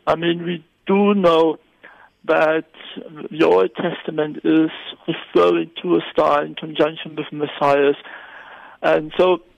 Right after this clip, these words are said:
there might have been a motivation for, um, Matthew to mention a star, um, and in particular also because stars or celestial phenomena were generally, uh, mentioned in relation with important people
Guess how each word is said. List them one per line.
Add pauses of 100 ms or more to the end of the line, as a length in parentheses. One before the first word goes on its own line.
(100)
there
might
have
been
a
motivation (400)
for,
um, (140)
Matthew
to
mention
a (100)
star, (480)
um, (160)
and
in
particular
also
because (360)
stars
or (140)
celestial
phenomena (360)
were
generally, (720)
uh, (120)
mentioned
in (100)
relation
with (360)
important
people